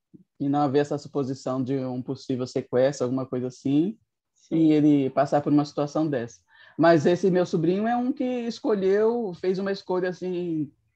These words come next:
Speaker 1: parecida com a do personagem <laughs> do, do livro, de ir morar num, num, numa cidade pequena. Ele foi morar no,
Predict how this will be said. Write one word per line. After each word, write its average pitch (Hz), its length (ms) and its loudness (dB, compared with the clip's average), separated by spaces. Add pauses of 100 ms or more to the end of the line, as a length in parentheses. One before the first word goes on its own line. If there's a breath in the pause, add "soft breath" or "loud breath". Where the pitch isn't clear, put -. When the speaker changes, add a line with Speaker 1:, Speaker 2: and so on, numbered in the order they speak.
(360)
Speaker 1:
parecida 180 480 -2
com 190 140 -4
a 165 160 0
do 151 120 -4
personagem 170 840 -2 (100)
<laughs> - 440 -8
do, 156 540 -2
do 147 160 -2
livro, 160 360 2
de 151 180 -2
ir 165 200 2
morar 175 500 -4
num, 190 440 -10
num, 147 540 -6
numa 151 180 0
cidade 156 300 -4
pequena. 175 360 -2
Ele 135 80 -4
foi 147 120 -4
morar 151 340 -2
no, 160 460 -6